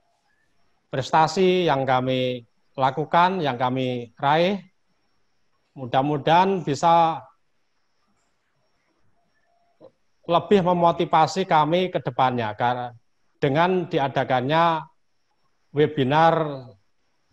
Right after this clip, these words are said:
eh, siang sampai sore nanti. Nah,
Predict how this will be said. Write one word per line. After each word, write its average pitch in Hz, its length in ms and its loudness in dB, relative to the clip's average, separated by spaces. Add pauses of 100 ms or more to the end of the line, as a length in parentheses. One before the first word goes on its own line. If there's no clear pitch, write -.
(100)
eh, 131 600 -4 (280)
siang 165 640 -2
sampai 135 400 -2
sore 143 240 0
nanti. 104 400 -6 (1600)
Nah, 113 100 -12